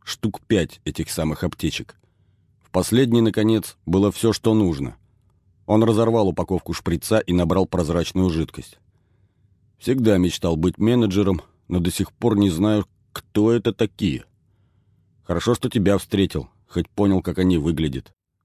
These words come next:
Он быстро ввел препарат. Повязка подмокала, но не слишком.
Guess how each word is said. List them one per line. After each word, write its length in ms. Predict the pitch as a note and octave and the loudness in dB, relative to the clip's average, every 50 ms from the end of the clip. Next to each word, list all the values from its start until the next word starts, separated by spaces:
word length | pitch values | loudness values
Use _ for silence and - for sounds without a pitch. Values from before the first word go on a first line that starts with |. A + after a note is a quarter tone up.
| _ _ _ _ _ _ _ _ _ _ _ _ _ _ | _ _ _ _ _ _ _ _ _ _ _ _ _ _
Он 160 | - F2 F2+ F#2+ | -2 0 2 2
быстро 280 | G#2 G#2+ - - F#2+ | 2 0 0 0 0
ввел 260 | E2+ E2 F2 F#2+ E2+ | 0 2 2 0 0
препарат. 540 | - - F2+ - - F2+ D#2+ D2+ - - - _ _ _ _ _ _ _ _ _ _ _ _ _ _ | 0 -2 -4 -2 0 0 0 0 -4 -6 -10 _ _ _ _ _ _ _ _ _ _ _ _ _ _
Повязка 420 | - D#2+ F2 G#2+ A2+ G2+ - G2+ - | -4 0 2 2 2 0 -2 -4 -4
подмокала, 800 | - G2+ E2+ G2 G2 G2 - - A#2+ A#2+ A2+ G2 E2 D2 - - _ - | -2 0 2 2 2 2 2 2 2 2 2 2 0 -4 -8 -12 _ -4
но 120 | E2+ F#2 | -2 0
не 140 | G2+ A2 G#2 | 2 2 0
слишком. 560 | - - A#2 G#2 F2 - - - C#2 B1+ | 0 0 0 0 0 -2 -4 -8 -8 -8